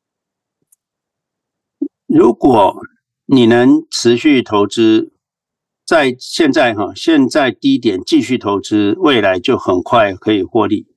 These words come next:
如果你无法长期投资，也无法承受市场的震荡，那真的不适合投资。巴菲特说：“投资很简单，但不容易。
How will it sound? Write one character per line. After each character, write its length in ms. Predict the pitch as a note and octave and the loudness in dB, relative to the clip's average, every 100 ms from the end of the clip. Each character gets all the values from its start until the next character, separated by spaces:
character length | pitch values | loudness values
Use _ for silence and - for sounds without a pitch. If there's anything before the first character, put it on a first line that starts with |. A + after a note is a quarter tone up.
| _ _ _ _ _ _ _ _ _ | _ _ _ _ _ _ _ _ _
如 200 | C#3 G3+ | 2 2
果 200 | G#3 D#3+ | 2 4
你 180 | B2 A#2 | 4 2
无 220 | A#2 D#3+ | 2 2
法 320 | - B2 F2+ | 2 0 -2
长 320 | F#2 A#2 G#2+ | -4 -2 0
期 200 | A2 A2+ | 0 0
投 280 | G#2+ G#2+ G#2 | -2 0 -2
资， 200 | G2+ B2 | 0 -2
也 160 | A#2+ G#2+ | 0 0
无 200 | G#2 C3 | 0 0
法 280 | - A2 G2 | 0 -2 -2
承 280 | - A2+ | -2 0
受 240 | A#2 D3+ A#2+ | 0 0 -2
市 260 | - F3 | 0 0
场 220 | - G#2+ F#2+ | 0 -4 -6
的 120 | F#2+ | -10
震 380 | - C#3+ G#2+ F#2+ | -4 0 0 0
荡， 240 | A#2+ F#2 G2 G#2 _ _ _ _ _ | -2 -4 -8 -20 _ _ _ _ _
那 240 | - D3+ C3+ | -2 0 0
真 320 | - C#3+ D#3+ | -2 0 2
的 200 | B2+ A2 | 0 -4
不 120 | - | -4
适 240 | G2 - A2 | -4 -2 -2
合 160 | G2+ | -4
投 240 | G2 G#2+ G#2 | -8 -6 -6
资。 380 | - - B2+ - _ _ _ _ _ _ _ _ | -6 -8 -8 -14 _ _ _ _ _ _ _ _
巴 220 | - F4 F4+ | 0 0 2
菲 160 | F#4+ | 2
特 240 | F#4 F4+ - | 4 2 2
说： 340 | - D3 D3 | 2 2 2
“投 280 | - C3+ C3 | 0 0 0
资 200 | C#3 D3+ | 0 0
很 220 | A#2+ B2+ | 2 0
简 260 | A#2+ G#2 G2 | 0 -4 -2
单， 280 | A2 A2 A2+ - _ | -2 -2 -4 -12 _
但 220 | - B2 | -2 -2
不 140 | G2+ B2+ | 0 0
容 260 | A2 G2+ | 0 0
易。 240 | B2 G#2+ | -2 -4